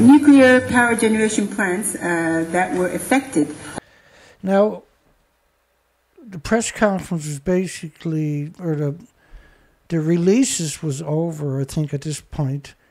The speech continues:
Speaker 2: And they were taking questions from journalists,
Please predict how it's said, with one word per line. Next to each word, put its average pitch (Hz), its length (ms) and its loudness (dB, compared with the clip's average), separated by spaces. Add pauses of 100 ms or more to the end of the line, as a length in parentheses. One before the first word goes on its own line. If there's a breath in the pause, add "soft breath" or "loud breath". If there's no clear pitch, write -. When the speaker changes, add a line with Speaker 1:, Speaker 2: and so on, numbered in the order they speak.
(640)
Speaker 2:
And 151 880 -4 (180)
they 180 300 -6
were 165 120 -2
taking 196 560 -2
questions 156 1200 -4
from 143 580 -6 (300)
journalists, 180 840 -2